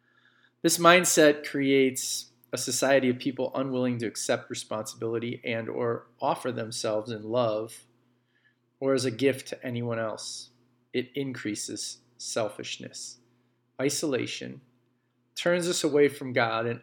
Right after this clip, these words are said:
ultimately handcuffs us to not be able to accept any rules, guidelines, or instruction that could offend another person. Does that sound like freedom to you? This really is a dejection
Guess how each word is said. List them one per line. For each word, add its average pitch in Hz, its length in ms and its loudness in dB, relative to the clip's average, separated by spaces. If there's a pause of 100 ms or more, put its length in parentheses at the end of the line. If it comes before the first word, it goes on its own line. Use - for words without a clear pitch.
ultimately 143 640 0
handcuffs 143 640 -4
us 110 180 -6
to - 140 -10
not 151 420 0
be 175 140 0
able 120 440 0 (340)
to 151 160 2
accept - 460 0 (160)
any 185 280 0
rules, 120 640 -6 (420)
guidelines, 123 800 2 (480)
or 131 100 -2
instruction 127 680 0
that 113 180 -8
could 120 320 -2
offend 123 500 -2
another 120 320 -2
person. - 520 -6 (960)
Does 123 120 -6
that 151 180 2
sound 180 180 4
like 175 140 4
freedom 160 360 2
to 120 60 -4
you? 139 300 2 (1800)
This - 120 0
really 240 320 8
is 156 260 8
a 151 80 2
dejection 156 800 4